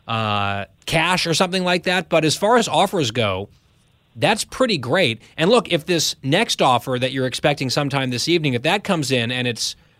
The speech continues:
relatively generous, you can always come back to the first couple or the first potential buyers, whoever it is, and say, "Look, we have another offer.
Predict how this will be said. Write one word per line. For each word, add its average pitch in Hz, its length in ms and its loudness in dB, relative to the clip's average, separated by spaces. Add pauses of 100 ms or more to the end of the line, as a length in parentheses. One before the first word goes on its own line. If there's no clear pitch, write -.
relatively 151 640 2
generous, 120 720 -2 (380)
you 156 120 0
can 175 140 2
always 175 240 2
come 147 180 -2
back 156 240 0
to - 80 -2
the 127 140 -2
first 160 480 -4 (1160)
couple 202 320 2
or 123 180 2
the 127 120 -2
first 147 500 -2
potential 147 460 -2
buyers, 123 480 0
whoever 127 320 -2
it 110 80 -2
is, 107 240 -6 (340)
and 127 160 -4
say, 143 180 0
"Look, 160 300 0
we 143 80 -2
have 127 160 -2
another 120 320 -4
offer. 156 560 0